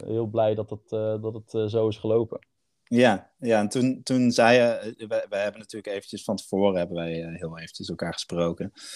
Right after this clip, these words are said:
Speaker 2: En toen, toen zei je dat ook al van, eh, ja, eh, weet je, dan, dan ga je een beetje op zoek en dan kom je in contact met mensen.
Speaker 1: Ja.
Speaker 2: Ehm, en, eh, en, en daar, eh, met,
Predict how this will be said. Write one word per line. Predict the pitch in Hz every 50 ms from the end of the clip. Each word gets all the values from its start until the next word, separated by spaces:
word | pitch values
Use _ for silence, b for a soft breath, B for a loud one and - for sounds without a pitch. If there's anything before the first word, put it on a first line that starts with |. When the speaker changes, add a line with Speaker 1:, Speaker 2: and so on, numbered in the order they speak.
| B B B B B _
Speaker 2:
En | - 98
toen, | 92 113 104 104 95
toen | - - 120 113 104
zei | 107 104 107 110
je | 107
dat | 107 101 113
ook | 110 110 -
al | 110 95 92
van, | - - 101 95 98 98
eh, | 95 95 95 95 92 92 92 101 -
ja, | 101 101 104 101 98 92 90 90 90
eh, | 90 90 90 92 92 90 - - _ _ -
weet | 101 101 95
je, | - 113
dan, | 101 101 95 92 95 87
dan | - 95 92 98 95 92 95 98
ga | - - - 92 90
je | 92 95
een | 92
beetje | 92 92 92 - -
op | 95 -
zoek | - - 117 113 113 113 -
en | 104 92
dan | 92 90 92 92
kom | - 92 92
je | 92
in | 90 90
contact | - - 90 - 107 107 -
met | - 107 104
mensen. | 101 104 104 107 104 - 110 107 117 131 - _ _ _ _ _ _ _ _ _
Speaker 1:
Ja. | - 107 104 107 107 110 110
Speaker 2:
Ehm, | 110 110 110 117 - _
en, | - - 104 110 110 113
eh, | 113 110 107 107 110 110 - - _
en, | - 107 107 113 117
en | - 110 104
daar, | 110 113 110 113 113 113 120 113
eh, | - - 107 107 107 107 107 107 107 104 104 104 104 104 104 104 - _ _ _ _ - - _
met, | - 110 107 110 107 123 -